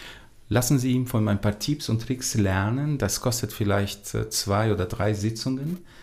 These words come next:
Das ist ein gut investiertes Geld und ich glaube, das ist ein heißer Tipp, den ich gebe. F-, warten Sie nicht, bis ein Neurochirurg oder ein Unfallchirurg Ihnen das sagen muss.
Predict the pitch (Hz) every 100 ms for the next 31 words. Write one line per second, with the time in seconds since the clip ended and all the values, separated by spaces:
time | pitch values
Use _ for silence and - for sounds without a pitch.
0 | - - 95 98 92 87 - 139 131 -
1 | 120 120 117 113 - 101 101 101 110 101
2 | - 92 95 90 107 135 117 117 - 107
3 | 98 90 98 110 101 - 104 - 98 -
4 | 92 98 104 113 131 - - - - -
5 | - - - - 95 104 127 123 - 104
6 | 110 110 101 98 90 92 101 123 120 -
7 | 95 98 95 90 85 90 107 104 101 -
8 | 101 101 95 87 80 82 85 92 117 151
9 | -